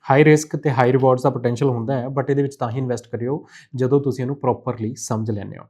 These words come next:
ਹੁਣ ਇਸ ਪੋਰਟਫੋਲੀਓ ਦੇ ਨਾਲ ਲੌਂਗ ਟਰਮ ਦੇ ਵਿੱਚ ਬਾਰਾਂ ਤੋਂ ਪੰਦਰਾਂ ਪਰਸੈਂਟ ਤੱਕ ਜਿਹੜੇ ਰਿਟਰਨਸ ਨੇ ਉਹ ਅਚੀਵ ਕਰਨਾ ਪੋਸੀਬਲ ਹੈ।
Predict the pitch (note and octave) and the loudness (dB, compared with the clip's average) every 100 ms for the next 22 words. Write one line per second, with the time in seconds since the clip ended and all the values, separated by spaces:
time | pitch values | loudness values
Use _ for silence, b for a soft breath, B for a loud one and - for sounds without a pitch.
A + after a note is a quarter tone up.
0 | _ _ - D3+ D#3+ D#3+ D#3 - D3+ D3+ | _ _ -2 -2 0 -2 -4 -2 0 0
1 | D3+ C#3 C3 B2 B2 B2+ A#2+ A#2+ C3 C3+ | 0 -4 -4 -6 -4 -4 -6 -8 -8 -6
2 | B2+ B2+ B2 A#2+ B2 A#2+ A2+ B2+ D3 B2+ | -6 -6 -6 -8 -8 -10 -8 -6 -6 -8
3 | - A#2+ A#2+ A#2 A#2 A2 - A#2 A#2+ B2 | -8 -10 -10 -8 -10 -8 -10 -8 -6 -6
4 | A2+ A#2 A2+ A#2+ A#2 A#2 A2 A2+ A#2 B2+ | -6 -8 -8 -10 -8 -6 -8 -10 -12 -6
5 | A2+ - G#2+ G#2 - - | -4 -4 -8 -10 -14 -18